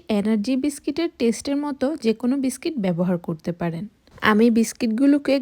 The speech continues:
গ্রাইন্ডারের সাহায্যে গুঁড়ো করে একটি বাটিতে নিয়ে নিচ্ছি।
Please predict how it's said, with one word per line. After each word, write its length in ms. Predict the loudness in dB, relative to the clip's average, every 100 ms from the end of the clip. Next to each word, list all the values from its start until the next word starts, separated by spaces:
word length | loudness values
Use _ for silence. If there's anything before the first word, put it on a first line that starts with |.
| 2
গ্রাইন্ডারের 540 | 4 4 2 2 2 0
সাহায্যে 420 | -2 -2 0 -2 0
গুঁড়ো 220 | 0 0 0
করে 180 | 0 2 2
একটি 220 | 0 -2
বাটিতে 400 | -2 0 -2 -2
নিয়ে 220 | 0 2 2
নিচ্ছি। 360 | -2 -4 -6